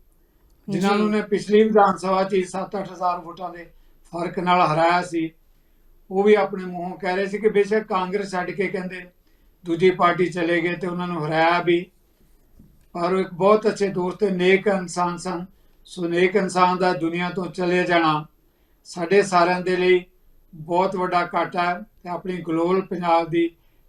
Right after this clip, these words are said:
Speaker 1: ਟੀਮ ਵੀ ਉਹਨਾਂ ਦੇ ਪਰਿਵਾਰ ਨਾਲ ਤੇ ਪੰਜਾਬ ਨਾਲ ਇਸ ਗਮ ਤੇ ਦੁੱਖ ਦੇ ਮੌਕੇ ਤੇ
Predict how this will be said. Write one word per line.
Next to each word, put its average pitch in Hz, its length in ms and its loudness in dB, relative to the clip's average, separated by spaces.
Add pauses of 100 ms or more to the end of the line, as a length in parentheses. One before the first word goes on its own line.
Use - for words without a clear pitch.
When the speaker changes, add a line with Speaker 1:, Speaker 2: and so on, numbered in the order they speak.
(140)
Speaker 1:
ਟੀਮ 190 380 4
ਵੀ 185 240 6
ਉਹਨਾਂ 170 200 -6
ਦੇ 165 100 -2
ਪਰਿਵਾਰ 170 420 2
ਨਾਲ 175 220 0
ਤੇ 175 140 -10
ਪੰਜਾਬ 170 520 0
ਨਾਲ 160 280 -2 (580)
ਇਸ 170 240 -10
ਗਮ 175 260 0
ਤੇ 185 180 -4
ਦੁੱਖ 170 260 -8
ਦੇ 180 140 -4
ਮੌਕੇ 165 360 -4
ਤੇ 170 240 -8